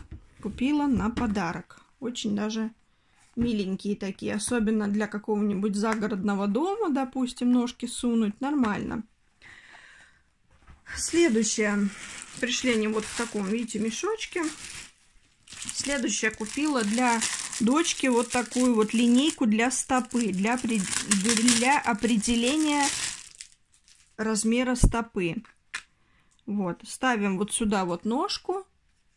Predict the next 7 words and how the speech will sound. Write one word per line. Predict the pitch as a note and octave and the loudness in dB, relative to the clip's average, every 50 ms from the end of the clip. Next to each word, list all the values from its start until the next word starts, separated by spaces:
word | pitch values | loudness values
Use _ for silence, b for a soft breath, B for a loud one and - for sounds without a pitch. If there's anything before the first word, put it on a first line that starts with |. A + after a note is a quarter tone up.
| _ _ _ _ _ _ | _ _ _ _ _ _
пяточку. | - D4 D4 C#4+ C#4 C4+ B3+ - - - - C4 B3 B3+ B3+ - b b b b b b b | -4 -2 0 0 0 -2 -4 -4 -6 -6 -2 -2 -2 -2 -2 -4 b b b b b b b
И | D4+ D#4 | 0 2
вот | D#4+ D4 C#4 B3+ B3+ | 2 2 2 0 -2
так | - C4+ C4+ C4 | -2 -4 -2 -2
вот, | C#4+ C#4 - - - | -2 -4 -4 -4 -4
оп, | D4 E4+ - - - - _ _ _ _ _ _ _ _ _ _ _ _ _ _ | -2 -2 -2 -4 -12 -20 _ _ _ _ _ _ _ _ _ _ _ _ _ _
отодвигаем. | - C4+ C#4 - D4+ B3 A3+ G#3+ A#3+ G3+ F#3 G#3+ G3+ G3+ G3 G3+ G3+ F#3+ G3+ G#3 | -4 -4 -2 0 0 2 2 2 2 2 0 0 -2 -2 -2 -2 0 0 0 -2